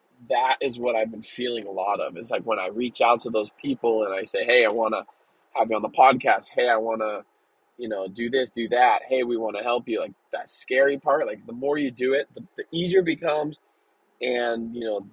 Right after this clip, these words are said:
the bigger things you'll be able to do after that, if that makes any sense. So, just exciting. I just, I'm loving it. I'm loving everything about it.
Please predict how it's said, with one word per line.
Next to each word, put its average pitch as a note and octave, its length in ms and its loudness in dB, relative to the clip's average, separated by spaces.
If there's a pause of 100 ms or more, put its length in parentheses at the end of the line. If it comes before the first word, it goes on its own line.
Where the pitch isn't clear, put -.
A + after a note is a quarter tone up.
the A#2 80 -4
bigger B2+ 380 2
things A#2+ 260 -2
you'll A#2 120 -4
be A2+ 100 -4
able G#2 180 -2
to G#2+ 60 -12
do G2 160 -4
after E2+ 340 -6
that, A1+ 200 -10
if - 60 -20
that - 140 -6
makes - 220 -12
any D#2+ 160 -12
sense. - 380 -10
So, F#2+ 280 4 (1000)
just A3 200 6
exciting. F3 680 6
I F3 60 -8
just, G#3 320 -10 (440)
I'm E3+ 80 -4
loving E3+ 360 0
it. E3+ 260 2
I'm D3 100 -14
loving D3 280 -4
everything C#3 380 -4
about B2 360 -2
it. B2+ 220 -2